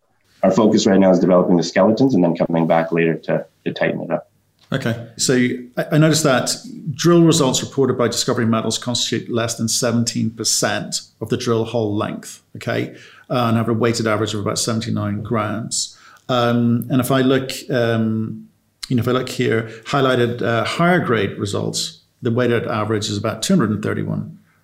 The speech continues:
Speaker 2: grams per ton, right? Um, which is only two percent of the drill hole length. So the question is, you know, are you gonna be a little bit more open and provide more information for the market to make better decisions with, or are you gonna be a bit selective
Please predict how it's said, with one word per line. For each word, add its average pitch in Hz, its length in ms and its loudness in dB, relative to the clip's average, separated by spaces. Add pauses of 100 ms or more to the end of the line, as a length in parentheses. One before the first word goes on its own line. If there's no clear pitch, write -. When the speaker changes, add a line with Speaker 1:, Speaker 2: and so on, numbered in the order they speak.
(140)
Speaker 2:
grams - 380 -4
per - 100 -6
ton, - 300 -6
right? 123 320 -4 (360)
Um, 113 720 0 (340)
which 156 200 0
is 143 100 2
only 131 140 2
two 165 240 2
percent 131 320 0
of 101 140 -6
the 110 200 -2
drill 107 360 0
hole 101 380 -4
length. - 420 -4
So 123 320 0 (480)
the 143 80 -2
question 180 420 0
is, 117 340 0
you 143 60 0
know, 117 160 -2
are 147 100 2
you 165 120 4
gonna 160 200 2
be 127 360 -2
a 131 140 -2
little 143 220 4
bit 135 140 0
more 120 240 0
open 120 420 -2
and 110 120 -4
provide 113 380 -2
more 127 300 2
information 110 540 -4
for 113 80 -10
the 113 60 -4
market 110 340 -6
to 113 80 -8
make 107 220 -6
better 107 240 -2
decisions 107 580 -4
with, - 340 -10
or 113 180 -4
are 104 140 -4
you 110 120 -2
gonna 107 120 -2
be 107 100 -6
a 101 40 -4
bit 101 240 -8
selective - 640 -6